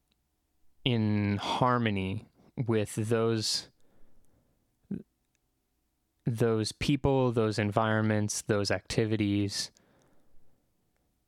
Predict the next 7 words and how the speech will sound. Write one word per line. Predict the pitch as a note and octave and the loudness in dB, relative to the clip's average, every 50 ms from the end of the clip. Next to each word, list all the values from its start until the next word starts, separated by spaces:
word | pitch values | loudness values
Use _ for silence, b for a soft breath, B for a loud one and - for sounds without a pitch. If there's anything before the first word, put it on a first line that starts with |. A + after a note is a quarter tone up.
| _ _ _ - | _ _ _ -4
those | C#3 A#2 A#2 A#2 A2+ A2 G#2+ G#2+ G#2 G#2 G2 G2+ - - - - _ - | 0 2 2 2 4 2 2 2 2 0 0 0 -2 -2 -4 -6 _ -6
self | - - - - A2+ G#2 G#2+ G#2+ | -4 0 2 2 2 2 2 -2
feels | - - B2+ A#2 A2+ A2 A2+ A2+ A2+ - - - - - - - - - - _ _ _ _ _ _ _ _ _ _ _ _ _ _ _ _ _ _ _ _ _ _ _ _ _ _ _ _ _ _ _ _ - | -2 -2 0 0 2 2 0 0 -2 -4 -6 -8 -8 -12 -16 -20 -20 -20 -20 _ _ _ _ _ _ _ _ _ _ _ _ _ _ _ _ _ _ _ _ _ _ _ _ _ _ _ _ _ _ _ _ -4
that | C#3 B2 A#2 B2 A#2+ A#2 A2+ A2 A2 A2 - - - - - - - - _ _ _ _ - - _ - - - - - _ _ _ _ _ _ _ _ _ _ _ _ _ _ _ _ _ _ _ _ _ _ _ _ _ _ _ _ _ _ _ _ _ _ _ _ _ _ _ _ _ - | -2 0 2 2 4 4 4 2 2 0 -2 -8 -12 -12 -12 -12 -16 -20 _ _ _ _ -20 -20 _ -20 -20 -20 -20 -20 _ _ _ _ _ _ _ _ _ _ _ _ _ _ _ _ _ _ _ _ _ _ _ _ _ _ _ _ _ _ _ _ _ _ _ _ _ _ _ _ _ -2
I | B2 A2+ | 0 0
vibe | G#2+ G#2 A#2+ A#2 D3 E3+ D#3 B2 | 0 0 0 0 0 0 -2 -4
with, | - - - - - - | -6 -8 -10 -16 -20 -20